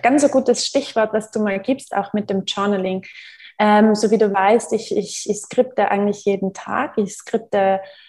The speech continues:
ähm, über mein Future Self, also mein zukünftiges Ich. Ich, ich arbeite energetisch damit, dass ich mit dieser Zeitreise ein bisschen arbeite, also von der Zukunft dann in, in das Hier und Jetzt, mir die Emotionen hole.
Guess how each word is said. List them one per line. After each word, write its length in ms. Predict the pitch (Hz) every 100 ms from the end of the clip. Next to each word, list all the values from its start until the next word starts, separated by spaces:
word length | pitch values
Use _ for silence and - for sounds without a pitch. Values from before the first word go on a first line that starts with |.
| _
ähm, 440 | 196 196 196 196 208
über 260 | 208 208
mein 300 | 196 190 190
Future 520 | - 233 269 - 277 262
Self, 380 | 254 240 262 -
also 280 | 196 208 190
mein 220 | 185 190
zukünftiges 840 | - 240 - 226 220 208 202 -
Ich. 280 | 247 - -
Ich, 260 | 208 - 208
ich 160 | -
arbeite 360 | 196 208 220 -
energetisch 760 | 202 196 185 208 214 220 208
damit, 340 | 214 208 214 196
dass 180 | 190
ich 180 | 202 -
mit 180 | 202 196
dieser 320 | 190 185 185
Zeitreise 800 | - - 220 - - 214 233 -
ein 120 | 220 220
bisschen 360 | 214 - 214
arbeite, 340 | 196 208 208 190
also 160 | - _
von 120 | 190 180
der 140 | 175
Zukunft 720 | - 240 240 - 214 214 - - - - _
dann 460 | 190 190 190 185 180
in, 300 | 190 185 185
in 180 | 202
das 200 | 202 190
Hier 200 | - 240
und 160 | 226 220
Jetzt, 600 | 202 240 - - - - - - - _
mir 280 | - 202 226
die 80 | 220
Emotionen 720 | 202 196 196 208 208 190 170
hole. 360 | 190 220 285